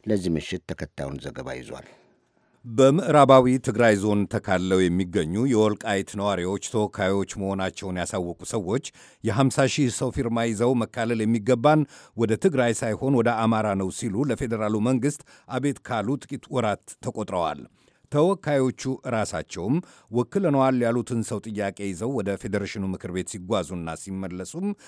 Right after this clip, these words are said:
Speaker 2: በየመንገዳቸው እስራትን ጨምሮ እንግልት የደረሰባቸው መሆኑን ቀደም ሲል ተናግረዋል።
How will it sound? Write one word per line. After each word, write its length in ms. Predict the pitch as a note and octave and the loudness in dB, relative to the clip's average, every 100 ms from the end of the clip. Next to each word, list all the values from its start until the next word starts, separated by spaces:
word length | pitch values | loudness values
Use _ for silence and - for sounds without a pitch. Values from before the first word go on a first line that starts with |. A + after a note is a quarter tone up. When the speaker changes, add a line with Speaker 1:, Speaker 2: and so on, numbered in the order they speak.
| - - | -20 -2
Speaker 2:
በየመንገዳቸው 920 | C3 D3 E3+ C#3+ C3 A#2+ A2+ D3 C3+ - | 0 2 0 0 0 0 -2 -4 -4 -6
እስራትን 520 | A#2 - A2 A2 A#2+ | -8 -4 -2 -2 -4
ጨምሮ 320 | G#2 F#2 F#2+ A2+ D3+ - - _ | -6 -6 -2 2 2 0 -12 _
እንግልት 440 | - D3 C#3+ D3 - | 2 2 2 -2 -2
የደረሰባቸው 800 | A#2+ A2+ G#2+ - F2 F#2+ - G2 | -2 0 -2 -4 -2 -2 -2 -4
መሆኑን 340 | F2 F2+ G2+ - | -4 -4 -4 -4
ቀደም 280 | G#2+ F2+ F2 | -2 -2 -2
ሲል 180 | F2 | -6
ተናግረዋል። 640 | D2+ F2 E2+ E2 E2 D#2 | -6 -2 -2 2 2 2